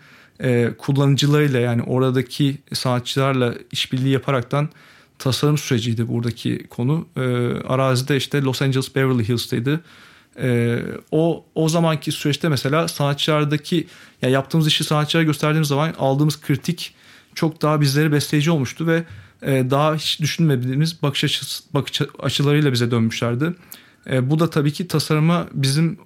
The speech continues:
e, girdi olarak çok bambaşka sonuçlara götürmüştü. E, benim için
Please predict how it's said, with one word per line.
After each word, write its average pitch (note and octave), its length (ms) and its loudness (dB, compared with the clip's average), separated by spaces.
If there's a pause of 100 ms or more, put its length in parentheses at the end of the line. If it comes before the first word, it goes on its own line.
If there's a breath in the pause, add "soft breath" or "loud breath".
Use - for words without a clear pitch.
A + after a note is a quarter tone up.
(100)
e, C3 300 -2
girdi C3 320 0
olarak D#3+ 400 2 (220)
çok - 260 -4
bambaşka D#3 460 0
sonuçlara D3+ 420 0
götürmüştü. B2+ 540 -2 (640 loud breath)
E, B2+ 260 0
benim D#3 180 4
için F3 320 0